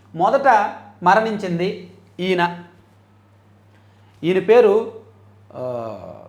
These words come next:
కె శ్రీనివాసులు రెడ్డి గారు, కొట్టికల్ రెడ్డి శ్రీనివాసులు రెడ్డి గారు అంటారు. ఈయనకు సంబంధించి ఒక క్లిప్పింగ్ కూడా చూపిస్తాను మీకు. ఇదిగోండి, ఆ, కసునూరు శ్రీనివాసులు రెడ్డి, one of the suspects in the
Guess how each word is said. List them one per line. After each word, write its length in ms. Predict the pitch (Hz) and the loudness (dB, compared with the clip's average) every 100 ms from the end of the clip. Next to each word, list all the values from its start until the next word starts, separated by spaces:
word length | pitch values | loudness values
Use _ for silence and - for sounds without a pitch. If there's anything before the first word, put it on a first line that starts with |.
| - 220 | -4 0
కె 120 | 233 | 2
శ్రీనివాసులు 520 | 196 220 220 202 196 | 2 2 2 2 0
రెడ్డి 200 | 165 127 | -4 -6
గారు, 440 | 113 - - _ | -10 -14 -20 _
కొట్టికల్ 380 | 185 185 214 202 | -6 -4 -2 -2
రెడ్డి 180 | 196 175 | -4 -8
శ్రీనివాసులు 480 | 175 180 180 170 165 | -8 -6 -6 -6 -6
రెడ్డి 180 | 160 156 | -4 0
గారు 120 | 151 | 0
అంటారు. 360 | 143 156 220 | 0 -4 -4
ఈయనకు 300 | 196 175 175 | -4 -6 -8
సంబంధించి 540 | 175 175 196 190 175 185 | -8 -10 -10 -10 -10 -12
ఒక 200 | 156 151 | -12 -14
క్లిప్పింగ్ 440 | - 180 180 208 | -14 -12 -10 -10
కూడా 160 | 175 160 | -8 -10
చూపిస్తాను 500 | 143 127 120 123 117 | -12 -16 -20 -20 -20
మీకు. 160 | 131 | -10
ఇదిగోండి, 360 | 180 175 143 175 - _ _ - | -6 -6 -6 -10 -20 _ _ -6
ఆ, 220 | 151 127 - | -4 -4 -6
కసునూరు 460 | 190 202 247 247 247 | -4 -4 -2 -2 -2
శ్రీనివాసులు 560 | 202 226 233 208 202 165 | -4 0 2 2 2 -4
రెడ్డి, 220 | 127 104 - 156 | -6 -10 -4 0
one 100 | 214 | 2
of 300 | 226 233 226 | 2 2 0
the 60 | 170 202 | 0 -4
suspects 500 | 202 - 240 - - - _ _ _ 185 | -6 -6 -8 -8 -20 -20 _ _ _ -4
in 60 | |
the 80 | 208 | -2